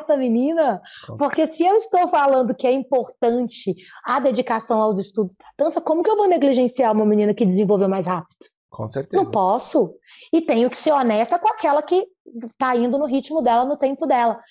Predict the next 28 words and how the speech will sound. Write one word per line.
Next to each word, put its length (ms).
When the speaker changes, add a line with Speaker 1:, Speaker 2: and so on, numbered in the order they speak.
Speaker 1:
Então, 320
isso 200
é 40
muito 240
claro 340
pras 240
alunas 360
da 80
minha 100
escola. 320
Elas 160
sempre 340
falam 320
isso, 160
elas 180
mesmas 460
explicam 500
isso 220
já. 240
Cada, 300
elas 260
falam, 280
"Cada 260
um 120
dá 140
o 80
que 160
tem. 560